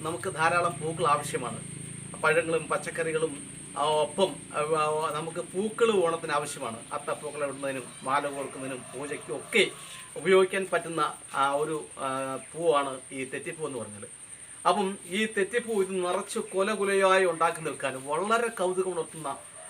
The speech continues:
നമ്മുടെ മനസ്സിനും കണ്ണിനും ഒക്കെ സന്തോഷം പകരുന്ന നിറയെ കുലകളായി നിൽക്കുന്ന,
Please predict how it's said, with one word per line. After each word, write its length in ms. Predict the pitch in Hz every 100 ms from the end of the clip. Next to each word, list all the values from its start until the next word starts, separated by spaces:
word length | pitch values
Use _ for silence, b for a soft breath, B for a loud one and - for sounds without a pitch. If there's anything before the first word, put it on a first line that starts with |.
| -
നമ്മുടെ 240 | 147 185
മനസ്സിനും 560 | 175 156 170 180 190 165 147
കണ്ണിനും 340 | 160 180 170
ഒക്കെ 340 | 156 185 165 135
സന്തോഷം 520 | 147 151 185 190 202
പകരുന്ന 540 | 180 170 160 160 147 -
നിറയെ 500 | 143 143 175 208 220
കുലകളായി 680 | 196 160 160 170 170 165 160
നിൽക്കുന്ന, 460 | 147 143 156 147 139